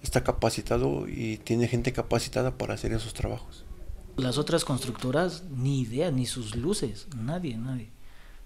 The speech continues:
Speaker 2: Carso es la que estaba como que, "Ay, sí, queremos, este, negociar", pero todas las demás no. Y digo, no estamos cerrados, adelante, dime, porque quiero saber cómo llegas a esos montos.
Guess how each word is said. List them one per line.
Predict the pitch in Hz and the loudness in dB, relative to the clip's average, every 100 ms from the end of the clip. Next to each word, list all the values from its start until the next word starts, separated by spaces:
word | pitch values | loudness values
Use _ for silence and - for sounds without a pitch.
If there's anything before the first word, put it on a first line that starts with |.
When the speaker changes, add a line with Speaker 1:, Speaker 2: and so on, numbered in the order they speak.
| - | -12
Speaker 2:
Carso | - 131 208 | -4 -2 2
es | 208 | 2
la | 190 127 | 2 0
que | 117 | -2
estaba | 104 - 135 160 | -6 2 8 8
como | 151 117 | 8 -2
que, | 107 - | -4 -2
"Ay, | 214 | 0
sí, | 202 180 | 8 8
queremos, | - 143 147 139 127 | 8 6 2 0 -2
este, | 113 - | -6 -6
negociar", | 117 117 110 117 107 - - - - - | -4 -4 -6 -6 -8 -10 -12 -12 -12 -10
pero | 117 | -4
todas | 156 170 | 0 2
las | 120 | 0
demás | 131 190 220 | 0 -2 -2
no. | 110 - - - - - - - - - - - | -4 -6 -8 -8 -12 -14 -12 -12 -12 -14 -12 -2
Y | 156 | 2
digo, | 165 | 2
no | 113 131 | 2 0
estamos | - 165 147 | 2 2 4
cerrados, | 139 - 196 196 120 - - - - | 6 8 8 6 0 -4 -10 -8 -8
adelante, | 104 104 156 233 233 107 | -8 -2 0 0 0 -4
dime, | 101 165 185 135 - - - - - | 2 2 4 0 -4 -10 -10 -10 12
porque | - - | 12 12
quiero | 107 165 | 8 2
saber | 185 160 | 4 0
cómo | - 165 165 | 0 0 0
llegas | 143 190 151 | 0 0 0
a | 139 | 0
esos | 131 151 | 0 2
montos. | 131 139 - - | 2 0 -4 -10